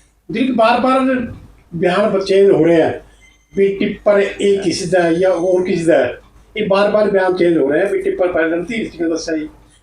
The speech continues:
ਫਿਰ ਕਿ ਟਿੱਪਰ ਹੋਰ ਕਿਸੇ ਦਾ ਦੱਸਿਆ। ਇਹ ਟਿੱਪਰ ਹੈ ਕਿਹਦਾ ਅਸਲੀ ਵਾਲਾ?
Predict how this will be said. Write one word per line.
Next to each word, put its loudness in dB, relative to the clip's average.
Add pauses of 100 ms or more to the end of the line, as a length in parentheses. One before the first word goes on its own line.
ਫਿਰ -2
ਕਿ -2
ਟਿੱਪਰ -4
ਹੋਰ 0
ਕਿਸੇ -2
ਦਾ 0
ਦੱਸਿਆ। -4 (240)
ਇਹ -2
ਟਿੱਪਰ 0
ਹੈ 0
ਕਿਹਦਾ -2
ਅਸਲੀ -4
ਵਾਲਾ? -8